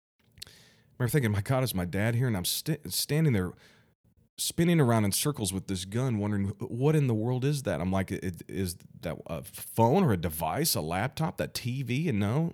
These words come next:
all of it was off. And I stopped and realized that it was the Lord. And the Lord spoke to me, just like in the thought of my mind with that sound, "As your father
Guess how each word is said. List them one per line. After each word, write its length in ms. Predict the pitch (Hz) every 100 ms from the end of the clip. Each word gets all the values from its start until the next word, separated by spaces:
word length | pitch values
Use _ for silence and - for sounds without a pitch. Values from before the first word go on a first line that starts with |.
| -
all 180 | 104 123
of 80 | 135
it 80 |
was 140 | 104 117
off. 340 | 135 143 - - _ _ _ _ _ _ _ _ _ _ _
And 140 | 110 113
I 80 |
stopped 340 | 110 - 127 113
and 140 | 101
realized 520 | 120 147 107 92 92
that 100 | 98
it 80 | 87
was 160 | 95 90
the 80 | 95
Lord. 480 | 98 127 92 82 - _ _ _ _ _ _ _ _ _ _ _ _ _ _ _ _
And 140 | - 104
the 80 | 107
Lord 280 | 104 98
spoke 440 | - - 117 117 -
to 80 | 92
me, 320 | 80 65 - _ _ _ _ _ _ _ _ _ _ _ -
just 180 | 107 -
like 240 | 117 110
in 80 | 98
the 100 | 85
thought 300 | - 110 110
of 80 | 107
my 160 | 98
mind 360 | 95 95 90 82
with 120 | 85
that 180 | 92 87
sound, 500 | - 107 95 85 76 -
"As 200 | 87 85
your 180 | 87 82
father 840 | - - 117 117 120 - -